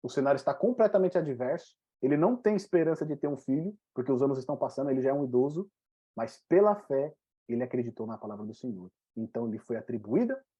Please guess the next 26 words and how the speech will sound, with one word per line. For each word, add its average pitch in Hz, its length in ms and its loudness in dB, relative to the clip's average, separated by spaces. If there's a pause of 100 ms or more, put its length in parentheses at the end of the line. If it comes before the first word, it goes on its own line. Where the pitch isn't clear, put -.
a 92 100 -14
justiça. - 480 -14 (320)
O 117 80 -14
cumprimento 120 460 -6
da 131 80 -2
lei 120 160 -4
foi 127 100 -8
atribuído 113 540 -10 (520)
a 92 120 -8
Abraão, 98 300 -8
ou 104 100 -8
seja, - 280 -10 (220)
foi 135 100 -2
colocado 147 600 2
sobre 95 280 -10
ele, - 120 -20 (260)
tá - 100 -16
certo? 139 260 -6
Não 156 180 2
é 135 60 2
dele, 104 260 -6 (220)
mas - 100 -16
foi 123 100 -8
colocado 110 520 -8
sobre - 260 -18
ele, - 100 -20